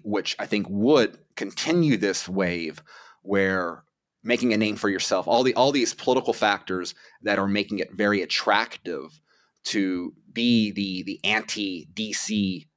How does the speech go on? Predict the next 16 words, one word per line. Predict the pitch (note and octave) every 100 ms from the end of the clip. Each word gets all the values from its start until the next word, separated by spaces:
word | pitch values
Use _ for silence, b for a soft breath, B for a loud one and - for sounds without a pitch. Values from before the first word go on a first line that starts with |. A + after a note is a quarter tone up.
| _ -
leader | A2 A#2+ G#2+ F2 D#2+ -
at | F#2
the | -
state | - F2+ -
level | G2+ A#2 F2+ D#2+ b b b
will | G#2 G2 -
only, | A2+ A#2
those | F#2+ C3 B2
incentives | A#2 B2 F#2
will | G2+ A#2+
only | A#2+ A2+
get | F#2 - _ -
bigger. | D3+ - - - B B B B
And | G#2+ G#2
so |
I, | G#2